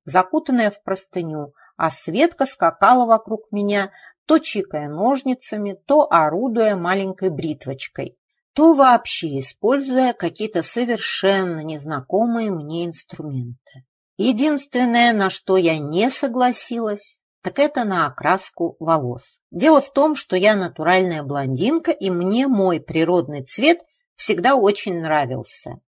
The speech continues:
Так что ни в каком его улучшении я не нуждалась. Светка не стала настаивать, решив ограничиться стрижкой, подпитыванием и укладкой.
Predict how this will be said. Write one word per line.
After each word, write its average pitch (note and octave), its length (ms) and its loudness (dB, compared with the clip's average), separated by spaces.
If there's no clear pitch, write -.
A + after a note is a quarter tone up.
Так G#3 160 0
что G#3 200 0
ни A3 300 2
в - 100 -12
каком G3 480 4
его E3 380 0
улучшении C4+ 960 -2
я A3+ 320 4
не G#3 180 0
нуждалась. D3 800 -4
Светка F4 440 2
не D#4 120 -2
стала F3+ 460 0
настаивать, C4 800 2
решив G#3 520 0
ограничиться E3 840 -2
стрижкой, B3+ 680 -4
подпитыванием G#3 1000 0
и A3+ 260 -4
укладкой. - 920 -10